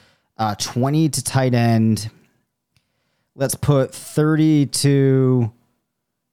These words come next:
uh, running back, and then in this case, forty to wide receiver,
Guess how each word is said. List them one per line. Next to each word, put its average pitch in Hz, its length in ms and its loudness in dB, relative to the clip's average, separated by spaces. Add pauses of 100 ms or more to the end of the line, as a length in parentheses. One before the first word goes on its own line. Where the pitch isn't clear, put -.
(560)
uh, 110 580 0
running 147 360 0
back, 135 320 0 (120)
and 123 220 0
then 120 140 2
in 117 100 0
this 117 180 0
case, 117 400 0 (520)
forty 143 720 2
to 135 220 0
wide 107 360 -2
receiver, 190 680 0